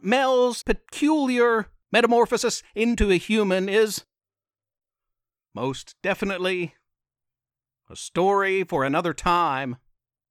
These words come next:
Soon, listeners.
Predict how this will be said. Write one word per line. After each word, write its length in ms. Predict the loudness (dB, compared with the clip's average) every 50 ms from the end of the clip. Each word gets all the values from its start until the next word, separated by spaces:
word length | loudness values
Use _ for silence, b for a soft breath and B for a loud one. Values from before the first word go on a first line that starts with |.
| _ _ _ _ _ _ _ _ _ _ _ _ _ _ _ _ _ _ _
Soon, 640 | -8 -2 0 2 2 2 0 0 -2 -2 -4 -4 -6 -8 _ _
listeners. 680 | -4 -4 -4 -2 -2 -4 -2 -2 -4 -6 -8 -12 -20